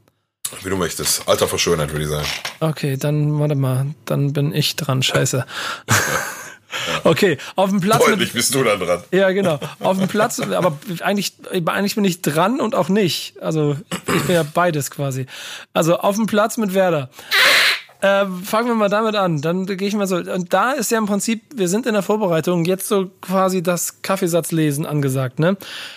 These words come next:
Speaker 2: Aber wenn ich mir angucke, was Werder Bremen seit Klassenerhalt, seit diesen berühmten Minuten,
Speaker 1: Mhm.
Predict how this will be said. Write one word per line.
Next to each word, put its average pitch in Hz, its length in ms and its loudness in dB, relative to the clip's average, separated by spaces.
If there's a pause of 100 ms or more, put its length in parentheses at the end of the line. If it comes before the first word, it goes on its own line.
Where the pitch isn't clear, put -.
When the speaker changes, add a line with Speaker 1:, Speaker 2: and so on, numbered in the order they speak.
(140)
Speaker 2:
Aber 170 180 4
wenn 214 80 2
ich 214 80 2
mir 208 120 4
angucke, 214 300 0
was 196 140 0
Werder 190 220 2
Bremen 185 360 0
seit 180 560 0 (460)
Klassenerhalt, 147 640 2
seit 175 260 0
diesen 170 260 0
berühmten 165 360 0
Minuten, 165 540 4
Speaker 1:
Mhm. 151 120 -4